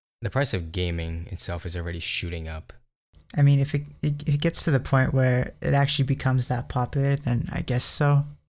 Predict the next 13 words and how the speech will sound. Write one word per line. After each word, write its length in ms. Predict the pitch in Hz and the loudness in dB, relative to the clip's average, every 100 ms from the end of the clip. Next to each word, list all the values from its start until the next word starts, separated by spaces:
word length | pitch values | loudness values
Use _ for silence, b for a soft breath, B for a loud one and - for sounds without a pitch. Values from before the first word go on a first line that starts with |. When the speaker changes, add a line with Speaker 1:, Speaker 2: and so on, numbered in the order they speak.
| _ | _
Speaker 2:
But, 100 | - | 2
like, 300 | 147 143 - | 4 4 2
right 160 | 147 147 | 4 6
now, 180 | 135 135 | 4 4
think 240 | 143 131 | 4 4
of 140 | 131 | 2
it, 160 | 131 127 | 2 0
like, 240 | 123 127 | -2 -4
what 260 | - 143 143 | -2 0 2
would 240 | 147 147 | 2 2
you 100 | 139 | 2
rather 280 | 127 123 120 | 2 2 0
have? 520 | 120 120 123 - - | 0 0 0 -4 -12